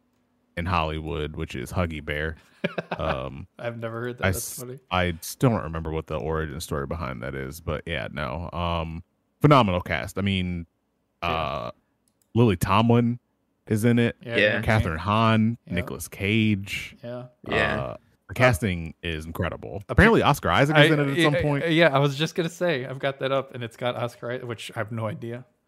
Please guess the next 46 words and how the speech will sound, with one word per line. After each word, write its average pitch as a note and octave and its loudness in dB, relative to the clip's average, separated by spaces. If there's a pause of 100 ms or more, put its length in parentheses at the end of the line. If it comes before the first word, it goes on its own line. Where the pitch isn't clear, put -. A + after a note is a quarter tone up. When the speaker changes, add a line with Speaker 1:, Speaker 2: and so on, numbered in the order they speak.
(180)
Speaker 2:
Who C3 -14
interesting B2 -4
Speaker 1:
Interesting C3 8 (120)
Speaker 2:
person - 4
Speaker 3:
Does C3+ 4
he C#3 8
Speaker 2:
number - 6
Speaker 3:
play? A2+ 10 (100)
Speaker 2:
one. C#3 8
Speaker 1:
person C#3+ 2
number B2 4
one. A2+ 2
Like A#2 0
Speaker 2:
Yeah, A2 4
Speaker 1:
what? A#2+ 4
Speaker 2:
yeah. A#2 -4
Speaker 1:
Jorma G3+ 10
Taccone F#3 6
is D#3+ 4 (160)
the - -4
Green E3+ 6
Goblin. E3+ 6
Like C3 0 (380)
Speaker 2:
That C3 -10
dude, F#3+ 8
Speaker 1:
what? - 2
Speaker 2:
Green G3 4
Goblin C#3+ 2
is G#2+ -8
terrifying B2 0
in A2+ -10
this A2+ -10
movie. A#2+ -14
Speaker 3:
Yeah. C#3 6
Speaker 1:
Yeah, G#2+ 4 (100)
literally E3+ 8
Speaker 3:
So, D#3+ 4
Speaker 1:
never C#3 0
seen - 0
Speaker 3:
yeah. A#2+ 4
Speaker 1:
a - -4
Green G#2 -4
Goblin E2+ -4
like E2+ -10
that D#2 -10
before. - -16